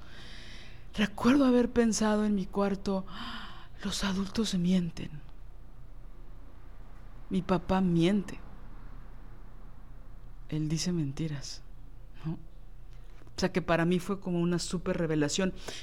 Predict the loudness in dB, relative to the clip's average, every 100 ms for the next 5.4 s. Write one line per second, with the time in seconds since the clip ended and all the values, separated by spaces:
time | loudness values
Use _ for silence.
0 | 10 12 12 12 8 8 10 8 8 8
1 | 10 8 6 2 0 2 2 4 2 2
2 | 0 2 4 6 6 4 4 4 4 4
3 | 6 6 6 4 4 4 4 4 4 4
4 | 4 4 4 4 2 2 2 2 0 0
5 | 0 2 2